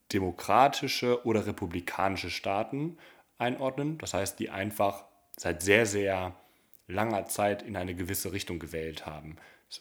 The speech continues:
Klassisch, klassisches Beispiel, beispielsweise zum Beispiel bei demokratischen Staaten, das ist Kalifornien und New York, der Staat New York mit New York City. Ähm,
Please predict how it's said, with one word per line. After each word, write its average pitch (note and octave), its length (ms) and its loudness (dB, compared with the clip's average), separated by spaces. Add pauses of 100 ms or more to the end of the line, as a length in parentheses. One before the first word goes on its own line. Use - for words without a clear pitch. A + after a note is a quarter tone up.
(800)
Klassisch, - 640 -6
klassisches G2+ 520 -4
Beispiel, G#2+ 580 2
beispielsweise F2+ 760 -6
zum F2+ 140 -6
Beispiel F2 160 -6
bei E2 220 -4 (340)
demokratischen A2+ 520 4
Staaten, G2 380 0
das F2 140 -6
ist F2 120 -6
Kalifornien G2+ 680 0
und F#2 220 -10
New F#2 140 -4
York, D#2 500 -4
der F2 100 -6
Staat E2 240 -4
New D#2+ 80 -8
York D#2 320 -10
mit D#2+ 140 -8
New E2 60 -10
York D#2+ 200 -10
City. E2 380 -8 (500)
Ähm, E2+ 300 -4